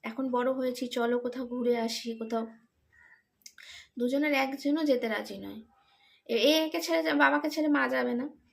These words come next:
এবার মাকে বাবাকে দুজ-, সবাইকে নিয়ে যেতে হলে বাবাকে একা রেখে যাওয়া যাবে না, আবার মাকেও একা রেখে যাওয়া যাবে না, অসুস্থ মানুষ। এই করে কো-, মানে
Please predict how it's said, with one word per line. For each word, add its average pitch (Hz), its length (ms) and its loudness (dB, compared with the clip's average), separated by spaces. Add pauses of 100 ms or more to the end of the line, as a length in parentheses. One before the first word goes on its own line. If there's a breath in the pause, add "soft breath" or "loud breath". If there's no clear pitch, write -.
এবার 247 140 -2
মাকে 247 360 0
বাবাকে 262 320 -2
দুজ-, 254 300 -6
সবাইকে 269 500 0
নিয়ে 285 200 0
যেতে 285 220 0
হলে 285 320 0
বাবাকে 254 360 -2
একা 262 220 -4
রেখে 269 240 -2
যাওয়া 254 220 -2
যাবে 247 220 -2
না, 247 180 -4 (320 loud breath)
আবার 254 160 -4
মাকেও 269 340 2
একা 311 240 0
রেখে 294 240 2
যাওয়া 277 240 2
যাবে 269 220 0
না, 269 160 -2
অসুস্থ 269 380 -8
মানুষ। 269 360 -4 (400 loud breath)
এই 349 220 0
করে 349 280 2 (220)
কো-, 302 140 0
মানে 285 420 -2